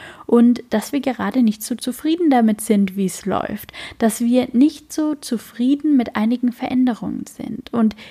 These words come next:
in dieser Erfahrung konnten wir uns verbinden, weil wir diese Erfahrung teilen. Weil wir beide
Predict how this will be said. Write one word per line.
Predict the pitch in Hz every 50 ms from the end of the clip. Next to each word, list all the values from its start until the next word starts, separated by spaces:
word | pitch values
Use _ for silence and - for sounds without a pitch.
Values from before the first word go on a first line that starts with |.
| - _ -
in | - 320 320 339 339
dieser | 294 302 294 285 302
Erfahrung | 285 262 233 - - 262 269 254 220 214 233 226
konnten | - - 214 208 202 226 214
wir | 226 -
uns | - 214 -
verbinden, | - 262 247 - - 185 190 269 254 - - - - - _ _ _ - - - - - - -
weil | 208 214 208 233 262 294 311 294
wir | 302 311 294
diese | 254 - 240 233 - 254
Erfahrung | 240 220 - - 226 226 - 247 240 233
teilen. | 240 - - - 254 262 262 226 190 202 - - - _ _ _ _ _ _ - - - - - -
Weil | - 202 220 233 233
wir | 240 247 233
beide | 202 - - 208 214 240 269 294 285 311 311 311 311